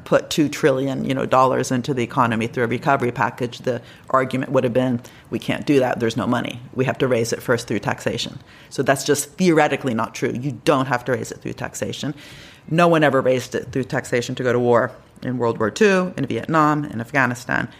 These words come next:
They created the money to go to war. My book is about why is it that we just create <laughs> money to go to war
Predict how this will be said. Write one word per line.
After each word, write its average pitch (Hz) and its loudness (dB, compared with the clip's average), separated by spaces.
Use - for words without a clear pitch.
They 127 -2
created 113 -2
the 110 -2
money 117 -4
to - -8
go - 2
to - -4
war. - -2
My 170 4
book 135 2
is 123 -4
about 117 2
why 143 4
is 127 0
it 110 -2
that 101 -2
we 135 0
just 131 -4
create - -2
<laughs> - -14
money 151 0
to 143 -6
go 131 4
to 123 2
war 131 4